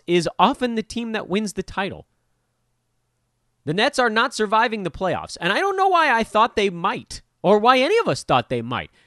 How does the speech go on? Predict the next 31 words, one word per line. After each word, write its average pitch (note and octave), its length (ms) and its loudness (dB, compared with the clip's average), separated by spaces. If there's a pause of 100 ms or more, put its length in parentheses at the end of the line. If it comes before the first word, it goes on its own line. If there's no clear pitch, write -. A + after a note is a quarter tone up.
(160)
K C#4 200 2
D C4 380 -2 (360)
couldn't F3 380 2
make C#3+ 220 -4
it B2 100 -6
through C3+ 120 -4
the A#2+ 60 -6
regular A2+ 360 -4
season. G#2 420 -8
Kyrie B3+ 360 4
hasn't G#3 280 0
made D3 140 -2
it C3 100 -8
through C3+ 80 -4
a A#2+ 60 -4
regular B2+ 380 -2
season C3 380 -6
in A2 120 -8
five C#3+ 340 -2
years. G#2+ 520 -10 (880)
James A3 280 0
Harden F#3 600 0 (240)
is E3 160 0
on F3 160 0
the D3+ 100 0
wrong F3 360 0
side E3+ 280 2
of D#3 60 -4
his E3 180 -4
durability A#2+ 600 -4
peak. - 560 -12